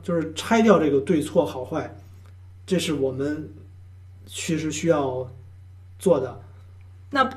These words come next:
Speaker 2: 那中间的这一块儿呢，就是行为，我们怎么去看待行为呢？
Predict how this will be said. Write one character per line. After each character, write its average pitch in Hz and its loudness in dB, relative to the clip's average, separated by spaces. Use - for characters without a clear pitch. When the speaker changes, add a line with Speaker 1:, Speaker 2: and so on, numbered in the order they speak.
Speaker 2:
那 277 4
中 330 2
间 359 8
的 320 8
这 247 4
一 196 4
块 226 0
儿 214 4
呢， 170 -2
就 202 -2
是 180 0
行 233 0
为， 214 4
我 190 -6
们 208 2
怎 - -2
么 - -6
去 - -6
看 294 2
待 254 4
行 226 0
为 214 4
呢？ 185 2